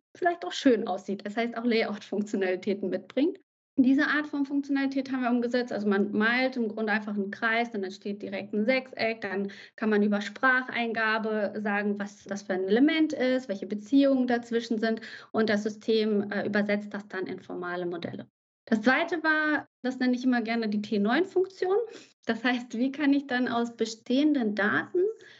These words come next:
über meine Architekturen der Vorgängersysteme beziehungsweise Umfeldanalysen, die es so vielleicht gibt, Daten generieren,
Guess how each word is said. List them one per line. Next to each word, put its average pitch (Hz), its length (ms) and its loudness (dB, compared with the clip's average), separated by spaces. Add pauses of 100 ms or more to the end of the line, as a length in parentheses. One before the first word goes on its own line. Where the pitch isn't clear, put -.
(140)
über 269 580 2
meine 226 280 0
Architekturen 285 920 0
der 202 240 0
Vorgängersysteme 262 1900 0
beziehungsweise 202 1120 0 (260)
Umfeldanalysen, 226 1500 2 (640)
die 208 120 2
es 208 140 2
so 202 420 0
vielleicht 208 300 -4
gibt, 392 220 2 (380)
Daten 269 420 2
generieren, 247 640 -2